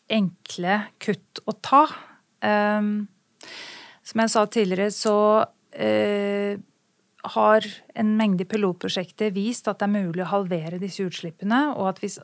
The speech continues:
alle prosjekter, nybyggprosjekter gjør det, så vil vi kunne spare like mye da som, eh, eh, utslippet fra hele personbilparken. Så nå etter at F N's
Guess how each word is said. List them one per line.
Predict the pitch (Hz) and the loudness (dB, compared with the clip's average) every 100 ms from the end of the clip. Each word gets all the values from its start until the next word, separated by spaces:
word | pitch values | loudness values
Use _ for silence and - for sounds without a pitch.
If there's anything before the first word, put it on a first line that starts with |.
| - | -6
alle | 214 185 175 180 190 - _ | -4 -2 -4 -4 -6 -10 _
prosjekter, | 208 - 190 - 220 | -8 -6 -8 -6 -4
nybyggprosjekter | 220 220 180 160 165 196 190 175 - 196 | 0 2 2 -2 -8 -8 -8 -8 -8 -4
gjør | 190 175 180 | -2 -2 -2
det, | 196 269 294 | -2 -2 -4
så | - 202 | -8 -4
vil | 190 | -4
vi | 170 | -4
kunne | 185 190 185 | -6 -6 -4
spare | 190 - 180 156 175 | -4 -4 -6 -6 -6
like | 180 160 - | -8 -8 -8
mye | 180 165 165 175 175 | -6 -6 -6 -8 -8
da | 170 170 | -10 -8
som, | 165 180 165 165 170 | -8 -8 -8 -8 -6
eh, | 175 175 185 - - | -6 -6 -6 -6 -8
eh, | - 185 - - 87 | -8 -6 -6 -6 -4
utslippet | 196 175 - 160 - | -4 -4 -6 -10 -8
fra | - | -6
hele | 180 170 156 | -4 -4 -6
personbilparken. | - 165 - - - - - 175 185 185 - - - - - - - | -8 -8 -8 -12 -10 -10 -8 -8 -8 -10 -20 -20 -20 -20 -20 -20 -16
Så | - 226 226 - | -4 2 2 4
nå | 220 233 | 4 4
etter | 240 - 180 | 2 0 0
at | 185 | 4
F | 208 196 | 2 2
N's | 185 - - | -2 -2 -2